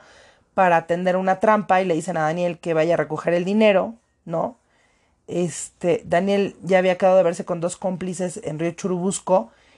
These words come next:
y lo interceptaron varios hombres, lo someten, lo ven-, lo vendan de, igual de, así como él lo secuestraba,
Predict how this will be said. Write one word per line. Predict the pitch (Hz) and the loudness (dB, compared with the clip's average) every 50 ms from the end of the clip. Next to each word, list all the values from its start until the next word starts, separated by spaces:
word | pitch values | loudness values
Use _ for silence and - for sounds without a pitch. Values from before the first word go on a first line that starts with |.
| _ _ _ _ | _ _ _ _
y | - 175 | -10 -8
lo | 175 175 | -6 -6
interceptaron | 170 165 - 165 160 - - - - - 160 175 185 180 175 | -4 -2 -2 -2 -2 -4 -6 -4 0 2 2 2 2 2 2
varios | 165 165 175 180 185 - - | 2 2 2 0 0 0 0
hombres, | 196 196 190 180 185 196 180 | 0 2 2 2 0 0 0
lo | 180 156 | -2 -2
someten, | 156 - 160 170 190 202 196 - - 190 196 | -2 -2 -2 0 0 0 0 0 -2 -4 -2
lo | 180 156 | -2 -2
ven-, | 147 160 170 - - | -2 -2 -2 -4 -2
lo | 151 160 160 | -2 0 2
vendan | 175 190 196 180 - - 196 196 | 2 2 2 0 0 -2 -2 -2
de, | 170 160 151 139 143 - - - - - | -2 -2 -2 -4 -6 -10 -18 -20 -16 -12
igual | - - 139 151 165 160 156 156 147 | -10 -6 0 2 4 4 4 2 -2
de, | 143 143 139 147 - - | -6 -8 -8 -10 -10 -8
así | - 147 151 - - | -6 -6 -6 -6 -6
como | - 208 202 190 190 | -4 -2 0 2 2
él | 190 185 | 2 0
lo | 180 | -2
secuestraba, | 160 175 - - 151 - - - 180 190 214 233 226 | -4 -4 -6 -6 -6 -6 -2 2 2 2 2 2 -2